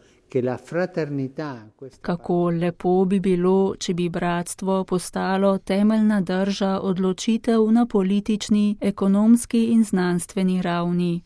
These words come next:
Speaker 2: odnosov med osebami, narodi in državami. Samo vzgoja za bratstvo,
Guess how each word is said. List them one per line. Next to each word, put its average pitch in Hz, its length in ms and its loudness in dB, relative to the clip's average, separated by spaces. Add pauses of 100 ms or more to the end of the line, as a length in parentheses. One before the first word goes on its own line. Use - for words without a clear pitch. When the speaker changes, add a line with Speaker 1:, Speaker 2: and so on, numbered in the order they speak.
Speaker 2:
odnosov 196 800 0
med 196 200 2
osebami, 180 880 -2
narodi 190 800 0
in 208 120 4
državami. 175 960 -2 (340)
Samo 185 560 0
vzgoja 202 600 2
za 202 180 0
bratstvo, 175 840 -4